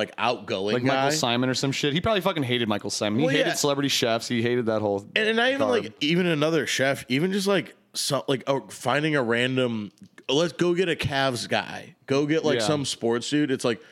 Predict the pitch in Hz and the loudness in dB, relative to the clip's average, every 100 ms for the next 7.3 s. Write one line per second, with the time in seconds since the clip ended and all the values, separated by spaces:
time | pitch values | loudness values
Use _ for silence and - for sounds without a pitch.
0 | - _ - 156 214 208 190 160 160 147 | -20 _ -2 0 2 2 0 2 2 2
1 | 127 - - 123 107 98 101 131 139 147 | -2 -2 -2 0 2 0 2 0 0 -2
2 | 127 120 104 113 117 123 127 120 160 151 | 0 -2 2 0 0 -2 0 2 2 2
3 | 117 110 123 107 120 110 110 113 113 104 | 2 2 0 0 0 2 2 2 0 -2
4 | 90 95 95 90 - - 214 196 220 - | -4 -2 -2 -2 -4 0 -2 -2 -2 -2
5 | - 147 139 139 120 131 123 120 117 - | -2 0 0 0 0 2 2 2 0 -6
6 | 117 107 143 151 - 151 127 127 127 131 | -6 0 2 2 0 2 2 2 2 2
7 | 120 117 110 | 2 0 -2